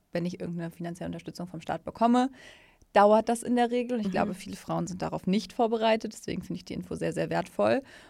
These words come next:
Speaker 1: Und, äh, dann eben noch mal mehr auf das Thema Rücklagen zu schauen und eben von Anfang an einen Plan und eine Struktur zu haben,
Speaker 2: Ja.
Speaker 1: die sowas schon berücksichtigt. Weil, wie war es denn bei euch?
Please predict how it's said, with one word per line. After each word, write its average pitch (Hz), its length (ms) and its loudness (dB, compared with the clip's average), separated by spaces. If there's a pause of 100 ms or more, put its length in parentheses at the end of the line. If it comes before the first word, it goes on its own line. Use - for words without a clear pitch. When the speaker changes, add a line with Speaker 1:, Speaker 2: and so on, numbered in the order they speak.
(120)
Speaker 1:
Und, 185 480 2
äh, 170 100 -2
dann 165 220 0
eben 175 180 -4
noch 165 140 -4
mal 170 200 -2
mehr 175 460 0
auf - 120 -8
das 190 120 -18
Thema 175 220 -6
Rücklagen 170 360 -4
zu 185 120 -16
schauen 180 280 -2
und 170 120 -6
eben 170 140 -6
von 160 120 -10
Anfang 175 380 -4
an 160 120 -2
einen 170 220 -6
Plan 180 320 0
und 175 60 -2
eine 170 80 -6
Struktur 190 360 -6
zu 190 120 -8
haben, 175 80 0
Speaker 2:
Ja. 180 60 -4
Speaker 1:
die 170 80 -6
sowas 165 200 -8
schon 160 140 -10
berücksichtigt. - 640 -10
Weil, 165 200 -2 (300)
wie 185 120 -4
war 175 120 4
es 180 100 -4
denn 175 140 -4
bei - 80 -2
euch? - 300 -2